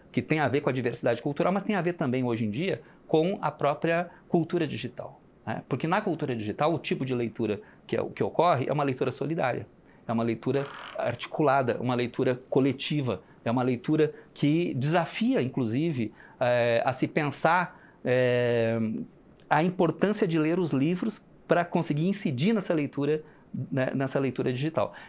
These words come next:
E nós estamos vivendo um momento absolutamente, é, fu-, fundamental. É a última vez que aquela, aquelas pessoas formadas no mundo, no mundo analógico, que é o meu caso, por exemplo, eu sou um imigrante digital, formado no mundo do livro,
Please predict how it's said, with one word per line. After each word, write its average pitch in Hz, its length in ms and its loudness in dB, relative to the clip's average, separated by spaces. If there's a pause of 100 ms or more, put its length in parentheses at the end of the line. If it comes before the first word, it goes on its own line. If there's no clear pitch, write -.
E 208 60 0
nós 269 160 2
estamos 220 200 0
vivendo 175 260 0
um 185 40 0
momento 160 880 0 (180)
absolutamente, 143 1700 -2 (400)
é, 120 300 2
fu-, - 420 -12
fundamental. 156 640 2
É 147 40 4
a 147 40 4
última 196 420 0
vez 139 520 -4 (200)
que 151 320 2 (460)
aquela, 160 400 2
aquelas 165 300 0
pessoas 160 240 0
formadas 185 600 2
no 156 100 0
mundo, 143 440 -2 (320)
no 131 100 4
mundo 139 240 2
analógico, 131 680 2
que - 120 -4
é - 20 0
o 110 40 0
meu 110 120 0
caso, 110 320 2
por 110 140 2
exemplo, 135 260 0
eu 107 40 -2
sou 131 140 -4
um 127 60 2
imigrante 139 540 0
digital, 113 520 0 (220)
formado 165 500 2
no 147 80 2
mundo 139 240 0
do 120 120 0
livro, 123 440 2